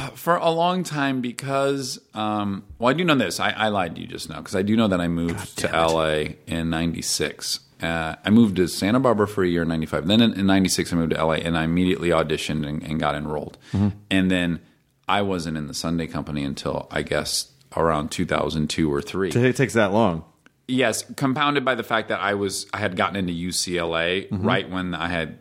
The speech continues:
Speaker 1: um, been asked to go to the fourth level, and I wasn't foolish enough to try to do those things at the same time. So
Speaker 2: Right.
Speaker 1: I also took, like, a year off. I guess I pushed it.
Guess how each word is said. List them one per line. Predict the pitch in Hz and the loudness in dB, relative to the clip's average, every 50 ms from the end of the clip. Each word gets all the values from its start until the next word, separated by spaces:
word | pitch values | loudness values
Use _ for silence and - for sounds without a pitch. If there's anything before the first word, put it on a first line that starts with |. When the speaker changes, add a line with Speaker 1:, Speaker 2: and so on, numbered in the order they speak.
| - - 82 | -12 -6 -4
Speaker 1:
um, | 80 80 78 80 80 - 78 76 | -4 -2 -4 -4 -6 -8 -8 -4
been | 80 87 85 82 82 82 80 - - | -2 0 0 0 -2 -4 -6 -8 -4
asked | 82 82 82 80 - - - | -2 -2 0 -2 -2 -6 -4
to | 82 | -2
go | 82 82 | -2 -2
to | 78 | -2
the | 76 82 | -2 -6
fourth | - - 98 101 98 - - | -2 2 4 4 4 4 2
level, | 80 78 76 76 78 76 | 0 0 0 0 0 -2
and | - 87 87 85 | 0 0 0 0
I | 85 82 80 76 - - - | 0 0 0 -2 -6 -8 -6
wasn't | 82 85 87 80 80 76 - | -2 -2 0 0 -2 -4 -4
foolish | - - 82 85 78 - - | -2 2 2 2 2 2 0
enough | 78 76 71 | -2 -2 -4
to | - | -4
try | - - 87 76 | -2 0 0 0
to | 71 | 0
do | 76 76 76 | -2 -4 -2
those | 76 78 80 76 - - | 0 0 0 0 0 -2
things | 80 76 76 78 | -4 -4 -4 -6
at | 76 | -8
the | - | -10
same | - - 76 73 71 73 | -10 -8 -8 -8 -8 -8
time. | - 78 73 76 80 90 | -8 -8 -6 -4 -4 -2
So | 90 - 92 | 0 2 4
Speaker 2:
Right. | 90 85 87 | 4 4 4
Speaker 1:
I | 95 98 | 4 2
also | 98 92 - - 92 80 | 2 2 2 0 -2 -2
took, | - - - 82 76 - | -2 -2 -4 -4 -4 -2
like, | - 76 73 - | -4 -4 -4 -4
a | 80 76 | -6 -6
year | 76 76 78 76 76 73 73 76 76 - - | -6 -4 -4 -2 0 0 0 0 0 -2 -4
off. | - 73 73 73 73 73 - | 0 2 4 4 4 4 0
I | - 67 | -4 -6
guess | - 71 67 - 71 | -4 -4 -4 -4 -4
I | 69 | -4
pushed | - - - 78 73 71 - - - | -6 -6 -4 -4 -4 -2 -4 -6 -6
it. | - - - - - | -6 -6 -6 -8 -12